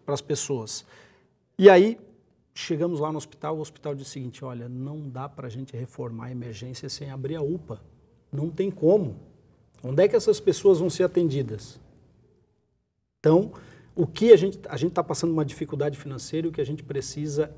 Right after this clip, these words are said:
é dinheiro pra custeio, pra pagar o nosso dia a dia, porque, infelizmente, como tá entrando muita gente pela emergência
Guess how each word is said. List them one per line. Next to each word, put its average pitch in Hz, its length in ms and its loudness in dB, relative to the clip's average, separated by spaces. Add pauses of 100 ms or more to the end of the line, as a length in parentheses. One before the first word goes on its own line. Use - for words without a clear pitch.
é 160 240 0 (500)
dinheiro 143 460 -2
pra - 300 -8
custeio, 151 640 0
pra 135 160 -10
pagar 143 600 -2
o 147 80 -6
nosso 143 360 -4
dia 143 260 2
a - 20 6
dia, 151 400 4 (520)
porque, 202 220 8
infelizmente, 190 960 6
como 220 280 0
tá 196 140 -4
entrando 160 500 0
muita 151 520 0
gente 143 340 -2
pela 135 260 2
emergência 123 760 -6